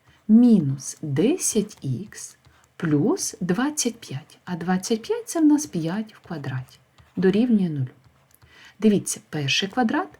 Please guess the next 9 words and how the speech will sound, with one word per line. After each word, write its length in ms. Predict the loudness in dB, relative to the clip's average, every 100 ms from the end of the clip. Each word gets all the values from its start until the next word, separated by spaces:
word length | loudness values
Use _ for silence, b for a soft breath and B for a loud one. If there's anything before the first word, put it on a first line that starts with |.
| _ _ -6
другий 420 | -2 0 0 -4
квадрат, 520 | -4 -4 -2 -4 -8 _
подвійний 560 | -4 0 2 4 6 6
добуток. 480 | 2 -2 -4 -12 -20 b b b b b
Тобто 420 | 2 4 2 -6 -18 _
цей 200 | -4 -4
тричлен 440 | -2 -4 -2 -4 -4 -2
згортаємо 760 | 0 -2 -4 -2 0 0 -2 -6 b b b -2
в, 220 | -2